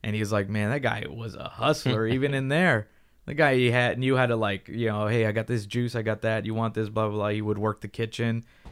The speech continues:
Speaker 1: You know, it's like, some people are just hustlers.
Speaker 2: Yeah, he still is now. I think he went right back to, uh, hustling and doing, like, Tony Robbins shit.
Speaker 1: Yeah, yeah, yeah, yeah.
Speaker 2: And, uh, motivational speaker and making millions.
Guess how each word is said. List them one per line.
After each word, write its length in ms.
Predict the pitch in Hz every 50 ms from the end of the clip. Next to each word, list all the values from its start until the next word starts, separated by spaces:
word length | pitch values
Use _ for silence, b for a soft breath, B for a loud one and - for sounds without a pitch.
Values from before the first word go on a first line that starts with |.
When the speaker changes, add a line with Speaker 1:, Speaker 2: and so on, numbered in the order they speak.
| - -
Speaker 1:
You 80 | 113 110
know, 100 | 110 107
it's 80 | 104
like, 200 | 110 104 98 92 -
some 160 | 120 117 113
people 260 | 123 123 123 131 131
are 60 | 120
just 220 | 120 127 139 123 -
hustlers. 480 | 120 131 147 143 - 107 98 90 - -
Speaker 2:
Yeah, 240 | 117 131 139 127
he 160 | 123 135 135 135
still 320 | - - - 151 147 151
is 160 | 147 139 123
now. 260 | 113 123 151 180 170
I 120 | 113 98 101
think 260 | - - 123 120 -
he 300 | - 113 104 98 95 87
went 260 | 90 95 98 110 - 76
right 280 | 107 104 110 87 71 92
back 320 | 104 107 110 110 - -
to, 260 | - 110 104 95 95
uh, 200 | 90 90 87 90
hustling 580 | 92 104 110 113 - - 110 107 107 107 104 98
and 260 | 95 95 90 90 85 - - -
doing, 240 | 92 107 101 98 98
like, 160 | 98 90 92 -
Tony 280 | - 107 104 104 101
Robbins 420 | 98 95 95 95 98 104 101 104 -
shit. 380 | - - 104 101 104 101 120
Speaker 1:
Yeah, 240 | 139 147 131 107 95 92 -
yeah, 240 | - - 120 123 131
yeah, 180 | 143 160 160
yeah. 240 | 131 131 151 165 160
Speaker 2:
And, 300 | 110 98 95 92 92 90
uh, 280 | 85 85 82 80 80 82
motivational 600 | 87 92 101 98 92 98 101 95 - - 107 95
speaker 440 | 90 - - 104 92 - - 110 104
and 180 | 98 90 87 85
making 320 | 92 92 - - 90 87
millions. 640 | 85 87 90 98 98 90 87 85 85 87 - -